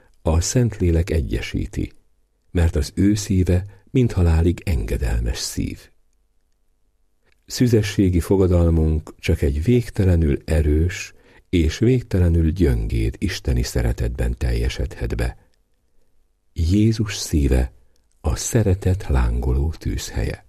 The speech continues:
Azok sem csupán képek többé, amelyeket Szent Bonaventura emlegett. Jézus szívébe, oldalsebébe menekülök, mint madár a sziklahasadékba,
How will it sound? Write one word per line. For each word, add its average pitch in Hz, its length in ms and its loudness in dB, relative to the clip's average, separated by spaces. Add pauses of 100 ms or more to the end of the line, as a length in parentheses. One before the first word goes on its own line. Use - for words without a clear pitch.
(1700)
Azok 104 240 2
sem 90 300 0
csupán 82 440 2
képek 82 420 2
többé, 76 600 0 (140)
amelyeket 80 580 2
Szent 90 400 0
Bonaventura 57 760 0
emlegett. 57 760 -4 (1000)
Jézus 107 600 2
szívébe, 82 800 2 (420)
oldalsebébe 87 1040 2
menekülök, 71 880 -2
mint 62 280 -4
madár 82 580 2
a - 120 -6
sziklahasadékba, 87 1300 -2